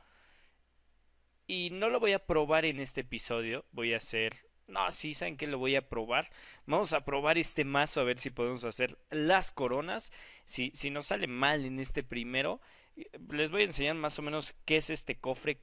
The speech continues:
co-, digo, qué es este mazo, cómo funciona. Este, recuerden que tienen que ser videos, eh, no me vaya, no se me vaya a olvidar, videos menores a diez minutos. Es mucho de defensa este masito. Miren, por ejemplo, ahí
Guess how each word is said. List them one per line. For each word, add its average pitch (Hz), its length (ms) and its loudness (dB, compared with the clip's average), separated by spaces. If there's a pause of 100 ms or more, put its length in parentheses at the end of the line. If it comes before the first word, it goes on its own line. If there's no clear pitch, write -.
co-, 131 160 -2
digo, 120 240 -4
qué 123 100 -6
es - 120 2
este - 220 0
mazo, 123 460 -2
cómo 131 280 -6
funciona. 120 760 -6 (920)
Este, 113 640 -2 (180)
recuerden 135 640 -2
que 123 120 -4
tienen 139 200 -2
que 123 120 -4
ser 127 160 0
videos, 127 480 0
eh, - 160 -12
no 131 240 -8
me 135 180 -4
vaya, 127 380 2
no 143 160 -8
se 131 120 -6
me 120 120 -6
vaya 131 220 2
a - 20 0
olvidar, 120 420 -2
videos 127 500 -2 (460)
menores 123 580 2
a 113 80 0
diez 120 220 -2
minutos. 123 560 -6
Es 160 160 -4
mucho 185 320 -4
de 139 160 0
defensa 127 500 0
este 117 280 -4
masito. 117 600 -10 (840)
Miren, 110 240 -6
por 110 180 -8
ejemplo, 117 400 -6
ahí 131 380 -2